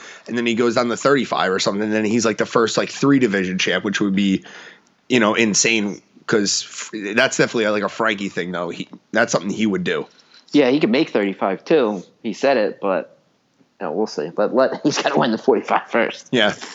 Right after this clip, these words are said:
Speaker 1: Yeah, I, I think he's gonna win. Um, I think Aldo, um, I don't think that it's, it's quite, uh, shocking and a surprise that since usada testing, uh, rolled through, Brazilians are, like,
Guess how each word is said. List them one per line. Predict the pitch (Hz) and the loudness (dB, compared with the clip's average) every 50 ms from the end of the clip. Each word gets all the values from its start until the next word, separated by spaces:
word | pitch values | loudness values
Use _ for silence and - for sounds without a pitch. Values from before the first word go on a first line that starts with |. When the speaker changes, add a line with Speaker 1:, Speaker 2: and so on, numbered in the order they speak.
| - - | -10 -4
Speaker 1:
Yeah, | - 131 - - | -4 -2 0 2
I, | 127 147 156 151 - - | 2 2 2 0 -4 -2
I | - 117 135 175 | 0 2 2 2
think | 175 175 196 165 | 2 0 0 0
he's | 156 143 127 | 0 0 2
gonna | 151 139 131 | 2 0 0
win. | 127 139 143 143 147 147 - - | 0 0 0 0 0 -2 -4 -4
Um, | 117 117 117 117 113 113 110 | -4 -2 0 0 0 -2 -2
I | - 110 | -4 -4
think | - 156 123 - - 107 | -2 -2 -4 -2 0 0
Aldo, | 113 123 123 120 127 123 123 123 120 120 - - - - _ _ _ _ - | 0 2 2 2 2 2 2 2 0 -2 -4 -12 -20 -20 _ _ _ _ -6
um, | 107 107 107 107 107 107 104 104 107 - - | -4 -2 0 0 -2 -2 -2 -4 -6 -6 -2
I | - 135 165 | 0 2 2
don't | 233 240 175 143 | 2 2 0 -2
think | - - 208 214 180 | -2 0 0 2 2
that | 214 190 185 | 2 2 2
it's, | 185 156 - - - - - - - - - - - - | 2 0 -2 -4 -4 -4 -8 -10 -12 -14 -14 -12 -6 -2
it's | 139 151 147 - - - | -2 -2 -2 -4 -6 -6
quite, | - - - 165 165 180 - - - | -4 0 2 2 2 2 0 0 0
uh, | 135 143 143 139 | 0 2 2 2
shocking | 135 - - 185 151 151 151 - 156 143 135 | 2 2 2 2 2 2 0 -2 -2 -2 -2
and | 127 123 | -2 -2
a | |
surprise | - - 117 - - 151 156 139 117 113 104 - - - - - - _ _ - | -4 -4 -4 -2 -2 0 0 2 0 -2 -2 -4 -10 -14 -20 -20 -20 _ _ -2
that | 117 120 120 117 110 - _ _ | 0 0 0 0 -2 -6 _ _
since | - - - - 139 139 131 - | -8 -6 -2 -2 -2 -2 -2 -2
usada | 160 147 123 - 151 139 143 139 127 - | -2 -2 0 2 2 2 2 2 0 0
testing, | - 117 110 - - 110 107 107 107 107 - - _ _ _ _ - 107 | -2 -4 -4 -2 -2 -4 -4 -4 -4 -8 -10 -14 _ _ _ _ -6 -2
uh, | 110 107 107 104 104 104 | 0 0 0 0 0 0
rolled | 104 120 117 117 104 - | 2 2 2 2 0 -2
through, | 110 110 113 113 107 104 - - - - - _ _ _ _ - | -2 0 0 2 0 0 -2 -6 -16 -20 -20 _ _ _ _ -10
Brazilians | - - 127 120 107 107 135 156 165 147 135 113 107 98 | -4 -2 0 0 2 4 4 4 4 4 2 0 -2 -2
are, | 110 101 101 104 | -2 -2 0 0
like, | 104 104 104 101 104 98 - - | 2 2 2 2 0 -2 -4 -10